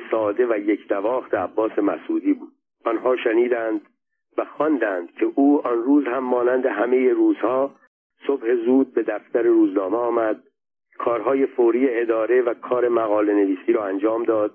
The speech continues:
به منظور ملاقات‌ها و کارهای خارج از اداره بیرون رفت، حوالی ظهر به دفتر روزنامه برگشت، به مطالعهٔ آخرین و مهمترین خبرها پرداخت،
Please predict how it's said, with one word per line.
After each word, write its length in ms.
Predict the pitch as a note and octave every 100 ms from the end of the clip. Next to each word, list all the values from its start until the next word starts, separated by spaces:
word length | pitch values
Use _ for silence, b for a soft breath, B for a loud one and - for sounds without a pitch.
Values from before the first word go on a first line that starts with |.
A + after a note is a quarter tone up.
| _ _ _ _ _ _ -
به 80 |
منظور 520 | A#2 A#2 A2+ A#2 C#3 C3+
ملاقات‌ها 760 | A#2 A2+ A2 G#2 A2 - B2
و 80 | A#2
کارهای 640 | - - A2+ G2+ G2 A#2+ A#2+
خارج 360 | - G#2 G#2
از 120 | A2 G2
اداره 400 | G#2 G2+ G2 B2
بیرون 380 | G#2 G#2+ A#2+ A#2+
رفت، 340 | A#2+ G#2+ - _ _ _ _ _ _ _
حوالی 680 | - A#2 B2 A#2+ B2+ C#3+ A#2
ظهر 300 | B2+ C3+ A2
به 140 | -
دفتر 340 | A2+ G#2+ - A#2+
روزنامه 580 | A#2+ A2+ G#2 G2+ G2 A#2
برگشت، 680 | A#2+ A2+ A2 G2+ F2+ - _ _ _
به 80 | A#2
مطالعهٔ 640 | A#2+ A#2 A#2 G#2+ A#2 B2
آخرین 580 | A#2 A2+ G#2 A2 A#2+ B2
و 100 | A2+
مهمترین 600 | A2 G2 A2 G#2+ G#2 G#2
خبرها 540 | - G#2 G#2 F2 A#2
پرداخت، 580 | A#2 A#2+ G#2+ A2 G2 -